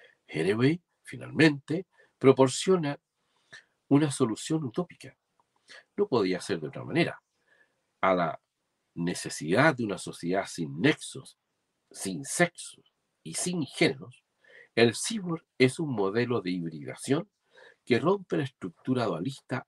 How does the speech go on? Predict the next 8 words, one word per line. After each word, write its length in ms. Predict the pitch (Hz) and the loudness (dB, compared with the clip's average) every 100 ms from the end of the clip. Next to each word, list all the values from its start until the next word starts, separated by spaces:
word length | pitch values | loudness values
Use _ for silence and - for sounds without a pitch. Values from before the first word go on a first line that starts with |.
| _ | _
hombre-mujer, 920 | 147 180 170 151 139 139 127 - - - _ _ _ _ _ _ _ _ _ _ | 2 2 -4 -12 -12 -12 -16 -16 -16 -18 _ _ _ _ _ _ _ _ _ _
masculino-femenino. 1500 | - - - - 143 156 147 131 - 98 98 135 123 123 _ _ _ _ _ _ _ _ _ | -10 -10 -10 -6 -6 -6 -10 -14 -10 -10 -8 -10 -10 -14 _ _ _ _ _ _ _ _ _
Es 280 | 113 - - | 0 0 0
una 240 | 131 123 117 | 2 4 2
criatura 640 | - 98 92 135 131 120 | -2 -4 -4 -4 -2 -2
en 80 | 101 | -6
un 200 | 90 82 | -8 -4
mundo 540 | 123 151 156 131 120 | -4 -4 -6 -10 -10